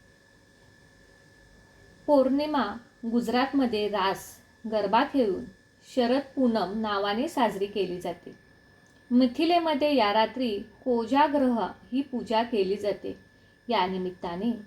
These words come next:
नव्याने लग्न झालेल्या मुलींच्या घरी तिच्या सासरी जावयासाठी भेटवस्तू पाठवण्याची विशेष पद्धत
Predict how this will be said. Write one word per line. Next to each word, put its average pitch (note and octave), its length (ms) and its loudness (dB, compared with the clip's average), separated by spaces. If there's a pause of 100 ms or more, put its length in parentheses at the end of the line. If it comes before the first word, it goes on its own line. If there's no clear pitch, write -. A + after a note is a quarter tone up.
(120)
नव्याने D#4 480 2
लग्न A3 260 0
झालेल्या G3 560 0
मुलींच्या G#3+ 640 0 (460)
घरी A#3+ 420 2 (500)
तिच्या D4+ 280 2
सासरी G#3+ 560 -2
जावयासाठी A3 840 -2
भेटवस्तू A3 540 -2
पाठवण्याची G3 880 -4
विशेष A3 400 -2
पद्धत F#3+ 500 -4